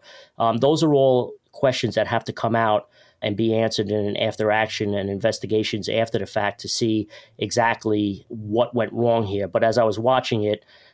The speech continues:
to get back to your original question, I, you know, we see that there was really very limited barrier protections up. The limited amount of French or bicycle barriers that they used there was certainly, in my mind,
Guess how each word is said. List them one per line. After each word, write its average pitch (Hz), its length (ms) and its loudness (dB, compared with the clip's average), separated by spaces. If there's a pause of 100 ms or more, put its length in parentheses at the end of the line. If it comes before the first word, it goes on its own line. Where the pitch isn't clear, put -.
to 107 100 -6
get 104 140 -4
back 113 180 0
to 117 120 -2
your 107 120 2
original 104 340 -2
question, 107 460 0
I, - 360 -4
you 123 120 -4
know, 113 80 0
we 110 240 -2
see 147 260 0
that 113 180 0
there 113 120 2
was 110 340 -2
really 117 480 2 (380)
very 135 280 4
limited 117 600 2 (140)
barrier 117 380 2
protections 104 600 -4
up. 107 260 0 (340)
The 113 100 0
limited 127 400 4
amount 117 320 2
of 104 320 -2 (100)
French 120 480 0
or 110 160 0
bicycle 120 420 0
barriers 107 440 2
that 107 160 -2
they 110 80 0
used 113 360 0
there 107 320 0 (320)
was 120 240 0
certainly, 123 520 2
in 113 120 0
my 127 200 4
mind, 107 480 2